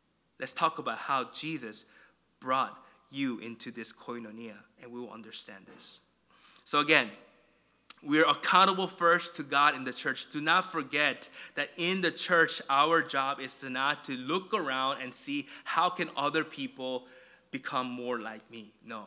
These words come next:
our first role as Christians is to be thankful to God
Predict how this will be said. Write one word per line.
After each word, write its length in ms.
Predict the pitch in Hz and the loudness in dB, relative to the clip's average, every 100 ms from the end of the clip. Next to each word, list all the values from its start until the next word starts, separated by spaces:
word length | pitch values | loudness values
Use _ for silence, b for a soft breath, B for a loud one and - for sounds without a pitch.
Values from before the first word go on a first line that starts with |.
| - b b | -16 b b
our 220 | 120 120 113 | -10 -8 -8
first 560 | - 151 165 - - - _ _ | -2 2 2 2 -4 -6 _ _
role 320 | 127 143 151 135 | -6 -2 0 0
as 180 | 120 | -2
Christians 680 | - - 165 160 - 117 113 139 | -4 -2 -2 0 -2 -6 -8 -8
is 200 | 135 - | -6 -6
to 100 | 123 | -8
be 140 | 120 | -10
thankful 580 | - - 151 170 - 160 | -10 -4 -4 -4 -8 -12
to 160 | - | -10
God 400 | 120 127 127 113 | -10 -8 -6 -6